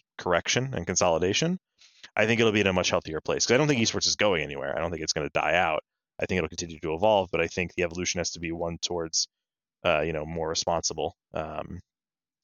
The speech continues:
you know, a more responsible ecosystem. And I do hope, you know, right now it's a very competitive environment. I do hope that a lot more people work towards a collaborative effort, because I think that's one of the biggest things that have been missing across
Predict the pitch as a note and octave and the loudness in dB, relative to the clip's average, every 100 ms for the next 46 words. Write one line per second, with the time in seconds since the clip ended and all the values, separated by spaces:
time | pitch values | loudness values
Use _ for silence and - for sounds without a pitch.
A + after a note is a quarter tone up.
0 | - G2 F2 F2 D#2+ F#2 E2+ E2 E2 F#2+ | 0 2 2 2 0 -2 -2 -2 0 0
1 | B2 A2+ G2+ A2 A2 B2 G#2 F#2+ _ _ | 2 2 4 4 4 4 2 0 _ _
2 | _ _ _ _ _ - G2+ F2 G#2 G#2+ | _ _ _ _ _ -2 0 2 4 4
3 | G2 F#2+ F#2 G#2 F#2+ F2 F#2+ F2+ F2+ E2+ | 6 4 4 2 2 2 2 4 2 0
4 | - F2+ F2+ E2+ E2+ E2 - - F2 G2+ | -2 0 2 2 2 0 -4 -6 2 4
5 | G#2 E2 D2+ - F2 E2+ F#2+ F#2 F2 F2 | 4 0 -6 -2 -2 -2 -2 0 -2 -2
6 | - D#2+ - _ _ _ _ _ _ G#2 | 0 0 -2 _ _ _ _ _ _ 2
7 | G2 F#2+ G2 F2+ G#2 F2+ D#2+ F2 - F2+ | 4 4 0 -2 -4 -4 -2 -2 -2 -2
8 | E2+ E2 E2 D#2+ D#2+ E2 D#2+ D2 D#2 G2 | -4 -2 0 0 0 -2 -4 -2 -2 -2
9 | G2+ - - F2+ F2+ F2 E2+ - F#2 F2 | -2 -4 -4 -2 0 0 -2 -2 -4 -4
10 | D2+ E2+ E2 F2 E2 E2 D2+ D#2 - E2+ | -4 -2 0 -2 -4 -4 -4 0 0 0
11 | E2+ - - F2 E2+ - | -4 -4 0 2 2 0